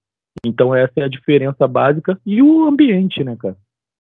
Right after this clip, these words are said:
E o Renato é falastrão, fala que vai mostrar o D V D pro Gabigol, ensaia um monte de coisa, e isso é muito legal, entendeu? Isso muda muito o ambiente no, no clube e faz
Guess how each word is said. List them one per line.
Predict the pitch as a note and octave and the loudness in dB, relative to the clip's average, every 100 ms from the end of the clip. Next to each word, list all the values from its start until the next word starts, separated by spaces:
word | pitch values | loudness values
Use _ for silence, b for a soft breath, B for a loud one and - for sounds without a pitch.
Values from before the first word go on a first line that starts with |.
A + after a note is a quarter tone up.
| _ G3 | _ -4
E | |
o | F3+ | 0
Renato | F3+ F#3 F#3 | 2 2 0
é | |
falastrão, | - F#3 E3+ - - B2+ D#3 D3+ B2+ | -2 -2 -2 -4 -6 -4 -2 -2 -4
fala | D3 C#3+ | -4 -4
que | C3+ | -2
vai | C#3+ | -4
mostrar | C3+ - C3 | -4 -4 -2
o | |
D | C3 | 0
V | B2 | 0
D | B2+ | -2
pro | B2 | -2
Gabigol, | B2 A#2+ A2 G#2 A#2+ B2+ G#2+ G#2+ | -2 -2 -4 0 2 2 0 -4
ensaia | A2+ - B2 | -8 -6 -4
um | B2+ | -4
monte | C3 - | -8 -10
de | A#2 | -8
coisa, | A#2+ B2 | -4 -4
e | B2+ | -4
isso | B2+ | -6
é | B2+ | -6
muito | B2+ D3 | -4 0
legal, | D3 G#2+ G2+ G2 | 0 0 -2 -4
entendeu? | F#2+ G2 A2 - _ _ _ | -6 -6 -6 -8 _ _ _
Isso | A2+ - B2 | -6 -4 -6
muda | A#2 B2 B2 | -4 -2 -2
muito | B2 B2+ | -2 -4
o | |
ambiente | C3 C3+ A2+ A2+ - A#2 | -2 -2 -2 -4 -4 -4
no, | A2+ A2+ | -4 -4
no | A2+ | -6
clube | A#2+ A#2+ B2+ C3 C#3 B2+ | -4 0 0 2 2 0
e | |
faz | B2 B2+ B2+ A#2 G2+ | -2 2 2 2 -2